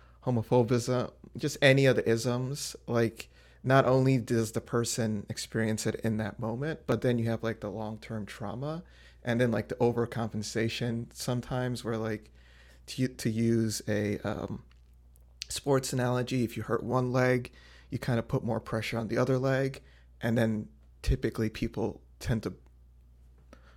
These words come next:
break something in the other leg because now you're putting so much effort there. And I think when it comes to the whole bossy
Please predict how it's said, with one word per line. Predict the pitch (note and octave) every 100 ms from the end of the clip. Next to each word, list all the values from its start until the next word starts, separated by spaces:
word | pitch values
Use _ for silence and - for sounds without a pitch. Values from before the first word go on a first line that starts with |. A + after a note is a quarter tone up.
| -
break | - C3 G2+ -
something | - A#2 G#2 A2
in |
the | G#2
other | A2+ G2
leg | - E2 -
because | - - G#2
now | A2 A2
you're | A2
putting | - G2 A2
so | - B2
much | A2 G2+ - -
effort | G#2+ - A2 -
there. | G2+ A#2 D#3 F3+ - - - - - - -
And | A#2+ A#2+ A2+ A2+
I | A#2
think | A#2 - F3 E3 - - - -
when | B2
it | A#2+
comes | - B2 -
to | -
the | A2 G#2+
whole | - A2+
bossy | - C#3 A#2 - C#3+ D3+ D3+